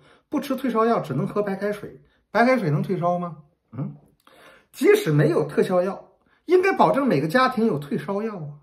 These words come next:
常规的感冒药应该有充足的备货呀，能买得到啊！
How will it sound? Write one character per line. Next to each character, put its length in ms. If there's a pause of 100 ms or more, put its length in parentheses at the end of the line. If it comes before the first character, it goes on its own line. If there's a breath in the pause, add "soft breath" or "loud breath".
(100)
常 280
规 140
的 80
感 180
冒 140
药 240 (400 soft breath)
应 240
该 180
有 220
充 340
足 160
的 60
备 240
货 360
呀， 100 (200)
能 220
买 160
得 100
到 400 (180)
啊！ 340